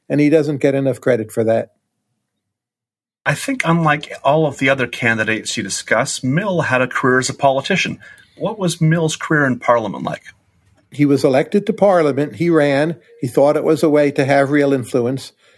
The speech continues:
Speaker 1: When Mill was in office, he was never hypocritical. He performed well. He spoke eloquently. He didn't backtrack on other things he had thought or written before.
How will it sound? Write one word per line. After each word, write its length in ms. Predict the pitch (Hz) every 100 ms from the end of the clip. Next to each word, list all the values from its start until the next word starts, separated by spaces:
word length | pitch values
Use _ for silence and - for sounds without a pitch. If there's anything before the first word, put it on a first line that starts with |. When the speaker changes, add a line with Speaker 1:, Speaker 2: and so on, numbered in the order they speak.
| _ _ _
Speaker 1:
When 160 | 147 139
Mill 220 | 170 180
was 180 | 175 151
in 100 | 151
office, 460 | 156 156 147 -
he 120 | - 131
was 200 | 131 135
never 260 | 139 160
hypocritical. 840 | 147 160 151 151 131 123 139 170 _ _ _ _
He 140 | 143
performed 540 | - 127 143 147 175 151
well. 480 | 147 143 165 170 _ _
He 140 | - 127
spoke 380 | - 160 156
eloquently. 800 | 151 151 123 - 139 139 160 151 _ _ _
He 120 | 143
didn't 280 | 147 160 113
backtrack 680 | 135 143 - 151 147 147 143
on 280 | 127 127 - - _
other 200 | 127 139
things 380 | 143 147 139 120
he 100 | 143
had 140 | 131 -
thought 340 | 127 131 131
or 100 | 120
written 300 | 123 - 131
before. 580 | 131 - 127 123 147